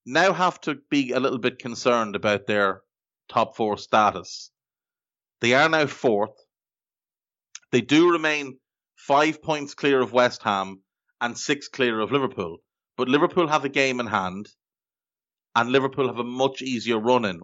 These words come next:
West Ham also have a much easier run-in. Leicester's run-in is Manchester United away tomorrow night. Then they have Chelsea in the F A Cup on Saturday.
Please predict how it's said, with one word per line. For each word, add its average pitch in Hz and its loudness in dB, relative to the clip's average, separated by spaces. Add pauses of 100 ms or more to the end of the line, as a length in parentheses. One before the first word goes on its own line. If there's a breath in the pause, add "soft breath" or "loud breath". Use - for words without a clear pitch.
West 139 2
Ham 139 0
also 143 -6
have 104 -2
a 110 -10
much 113 -4
easier 101 -4
run-in. 104 0 (1080)
Leicester's 147 2
run-in 120 0 (280)
is 104 -6
Manchester 147 2
United 135 -2
away 117 -4
tomorrow 113 -4
night. 101 -6 (1200)
Then 131 0
they 143 0
have 139 -4
Chelsea 151 0
in 135 -4
the 127 -4
F 123 -4
A 120 -4
Cup 110 -8 (420)
on 120 2
Saturday. 95 0